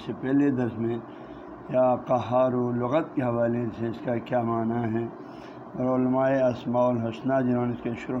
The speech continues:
لکھا ہے، شرح لکھا ہے، انہوں نے اس اسم مقدس کے کیا کیا معنی لیا ہے، اس پر تھوڑا سا گفتگو کیا تھا۔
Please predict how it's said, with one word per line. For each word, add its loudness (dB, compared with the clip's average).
لکھا 0
ہے، 2
شرح -2
لکھا -2
ہے، 0
انہوں 4
نے 6
اس 2
اسم -2
مقدس 0
کے -2
کیا -2
کیا -2
معنی 0
لیا 2
ہے، 2
اس -8
پر 0
تھوڑا 0
سا -2
گفتگو -2
کیا 2
تھا۔ 2